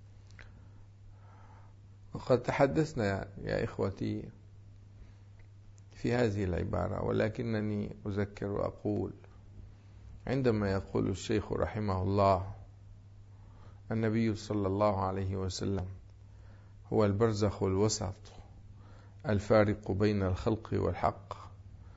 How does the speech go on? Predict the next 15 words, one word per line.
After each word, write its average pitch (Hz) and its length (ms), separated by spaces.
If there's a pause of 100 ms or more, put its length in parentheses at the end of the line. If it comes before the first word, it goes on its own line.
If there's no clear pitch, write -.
(340)
فإنه 117 580
لا 127 240
يعني 104 520 (880)
أن 107 180
النبي 107 480
صلى 104 260
الله 101 340
عليه 104 300
وسلم 101 500
ليس 107 320
من 95 280
الخلق، - 560 (2250)
فهو 117 360
أعظم 120 500
الخلق، 92 600